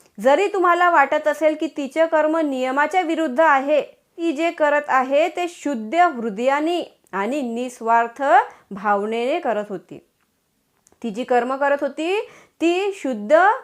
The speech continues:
हृदयाने आणि निस्वार्थ भावनेने ती करत होती. अशा कर्माचा पवित्र परिणाम सदैव कल्याणकारीच होतो." जोही मनुष्य, जोही व्यक्ती असे कार्य करतो, तर अशा कर्माचा पवित्र परिणाम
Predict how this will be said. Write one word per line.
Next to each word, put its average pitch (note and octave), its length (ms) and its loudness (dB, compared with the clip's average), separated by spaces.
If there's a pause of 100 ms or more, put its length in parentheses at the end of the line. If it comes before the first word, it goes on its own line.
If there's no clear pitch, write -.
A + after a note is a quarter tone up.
हृदयाने C4 840 -2 (180)
आणि C#4+ 320 0
निस्वार्थ C#4 760 0
भावनेने A#3 560 -2
ती E4 120 -6
करत B3 300 -2
होती. A3+ 400 -10 (180)
अशा F#4 340 4
कर्माचा D#4+ 560 0
पवित्र D4+ 540 -2
परिणाम C#4 680 0
सदैव B3 640 0
कल्याणकारीच G#3+ 920 -4
होतो." G3 440 -10 (340)
जोही E4 480 2
मनुष्य, D#4 720 -2
जोही C4+ 580 2 (280)
व्यक्ती B3+ 500 -2
असे C4+ 440 0
कार्य A#3 480 -4
करतो, A#3 480 -2
तर C4+ 180 -4
अशा G#3 380 -4
कर्माचा G#3+ 640 -4
पवित्र C#4+ 580 -2
परिणाम B3+ 640 0